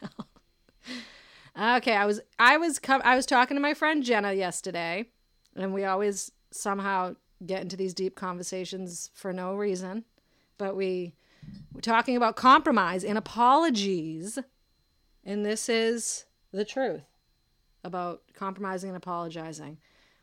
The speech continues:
I do both of them way too much, and that, and that's what we're gonna talk about for a second. I,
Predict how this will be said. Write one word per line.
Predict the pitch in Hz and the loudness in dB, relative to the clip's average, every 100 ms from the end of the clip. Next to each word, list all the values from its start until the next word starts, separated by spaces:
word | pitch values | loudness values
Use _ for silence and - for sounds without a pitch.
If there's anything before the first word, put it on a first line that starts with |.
| _ | _
I | 185 | -8
do | 180 185 175 170 - _ _ _ _ _ _ | -4 -4 -4 -6 -10 _ _ _ _ _ _
both | 175 202 208 | -4 -4 -4
of | 208 190 | -8 -4
them | 208 190 190 - | -2 -2 -6 -12
way | - 185 170 165 | -10 -6 -6 -6
too | - | -10
much, | 160 - - - _ _ _ _ _ _ _ _ _ _ _ - | -10 -16 -18 -18 _ _ _ _ _ _ _ _ _ _ _ -14
and | 180 | -10
that, | 170 175 _ _ _ _ _ _ _ | -10 -12 _ _ _ _ _ _ _
and | 196 185 | -16 -14
that's | 175 - | -14 -14
what | 170 | -16
we're | |
gonna | 180 175 | -16 -18
talk | 180 - | -20 -20
about | 175 | -20
for | - | -20
a | 180 | -20
second. | 165 175 - _ _ _ _ _ _ _ _ _ _ _ _ _ _ _ _ _ _ _ _ _ - | -18 -20 -20 _ _ _ _ _ _ _ _ _ _ _ _ _ _ _ _ _ _ _ _ _ -4
I, | 190 | -2